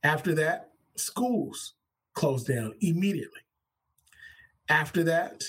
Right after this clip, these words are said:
restaurants closed down, hotels closed down, traveling stopped, airports that were bustling,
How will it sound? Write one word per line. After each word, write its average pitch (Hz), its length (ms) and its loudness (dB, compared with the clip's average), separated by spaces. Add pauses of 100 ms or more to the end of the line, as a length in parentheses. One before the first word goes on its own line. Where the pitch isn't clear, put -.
(1160)
restaurants - 840 0 (220)
closed 120 420 -2
down, 90 240 -8 (280)
hotels - 840 0 (360)
closed 139 260 0
down, 113 180 -2
traveling 208 680 0
stopped, - 520 -2 (340)
airports 196 480 4
that 156 100 2
were 143 80 0
bustling, - 540 0